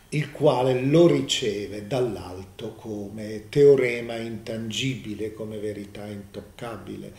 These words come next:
come elemento trascendente purissimo. La rivelazione invece ebraico-cristiana è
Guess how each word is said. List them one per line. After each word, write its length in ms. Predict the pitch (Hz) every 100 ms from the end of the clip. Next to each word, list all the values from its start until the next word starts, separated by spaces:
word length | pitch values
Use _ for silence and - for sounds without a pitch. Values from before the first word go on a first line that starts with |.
| - - -
come 240 | 143 143
elemento 560 | 139 131 127 120 127 -
trascendente 720 | 113 - 117 104 101 104 107
purissimo. 720 | - 104 87 - - - - - - - - -
La 140 | 147 254
rivelazione 600 | 254 185 156 - 185 165
invece 260 | 147 139
ebraico-cristiana 1080 | 139 139 135 143 139 147 - 185 185 196 160
è 340 | - 156 107